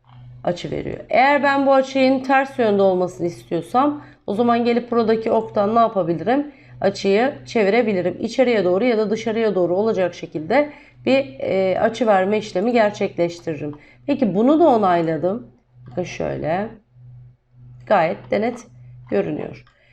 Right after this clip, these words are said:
E, devam edeceğim. Diyorum ki şu yüze bir çizim açayım. Diğer geri kalan komutları da burada göstersem daha güzel olacak. Ee, proje nesnesi dedim. Yüzü seçtim. Ekstrüzyon elemanı diyorum.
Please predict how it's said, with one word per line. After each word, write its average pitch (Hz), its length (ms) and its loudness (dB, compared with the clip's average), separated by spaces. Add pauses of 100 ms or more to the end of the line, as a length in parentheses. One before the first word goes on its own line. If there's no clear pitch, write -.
(160)
E, 170 340 -4
devam 311 360 4
edeceğim. 196 500 0 (540)
Diyorum 254 420 4
ki 190 280 0 (880)
şu - 580 -8
yüze 226 560 2
bir 214 120 -6
çizim 233 360 -4
açayım. 180 540 -2 (140)
Diğer 196 180 2
geri 196 260 0
kalan 196 260 -2
komutları 196 480 -4
da 170 120 -4
burada 180 200 -4
göstersem 170 680 -6
daha 175 140 0
güzel 151 280 -6
olacak. 143 540 -4 (840)
Ee, 147 580 -6 (600)
proje 240 420 2
nesnesi 175 500 -4
dedim. 175 280 0
Yüzü 220 260 -2
seçtim. 220 800 -4 (500)
Ekstrüzyon 208 880 -2
elemanı 165 580 -2
diyorum. 180 680 -2